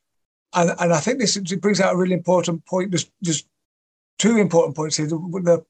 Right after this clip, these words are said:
the <laughs> pronoun we is, uh, very flexible. Uh, and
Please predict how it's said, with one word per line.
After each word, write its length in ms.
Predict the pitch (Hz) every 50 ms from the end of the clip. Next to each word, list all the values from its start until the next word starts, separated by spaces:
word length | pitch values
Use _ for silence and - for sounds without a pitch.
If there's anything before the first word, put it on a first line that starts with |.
| _ - -
the 220 | - - 190 - 170
<laughs> 40 | -
pronoun 500 | - 190 190 180 175 165 165 160 156 151
we 420 | 165 175 175 165 156 156 156 156 - - - - - - _ _ _ _ _ _ _
is, 360 | - 170 165 160 151 - - -
uh, 400 | 170 156 156 151 151 147 143 147 151 - _ _ _ _ _ _ _ _ _ _ _ _ _ _ _ _ 190
very 540 | 151 143 165 160 160 160 156 151 151 143 147 _ _ _ _ _ _ _ - - - - _ _ _ _ _ _ _ _ _ _ -
flexible. 600 | - - 208 208 202 208 - 170 135 127 117 113 - _ _ _ _ _ _ _ _ _ _ _ _ _ _ _ _ _ _ _ _ - - - - _ _ -
Uh, 380 | 165 165 165 160 160 160 160 143 - _ _ _ _ _ _ _ _ _ _ _ _ _ _ _ _ _ _ _ _ _ _ _ -
and 320 | - 180 180 180 180 185